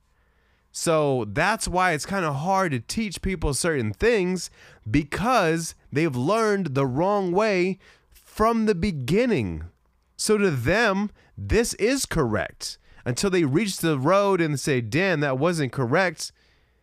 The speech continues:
And they understand. Like, think about a Waka Flocka. Waka Flocka Flame, he was on his way to being a broke rapper. He had a lot of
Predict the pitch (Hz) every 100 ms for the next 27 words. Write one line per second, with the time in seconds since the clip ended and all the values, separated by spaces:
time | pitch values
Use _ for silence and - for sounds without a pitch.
0 | _ 117 135 156 135 - - 175 185 113
1 | 98 98 214 220 185 160 123 147 170 123
2 | - 151 151 92 80 - _ _ _ _
3 | _ _ _ _ 147 214 214 160 - 185
4 | 185 120 - 175 180 127 87 76 - _
5 | _ _ _ _ - 233 214 175 123 -
6 | 190 196 180 180 127 175 165 - 127 110
7 | 170 156 117 139 156 139 131 113 76 67
8 | - _ _ _ _ 123 120 101 104 139
9 | 170 170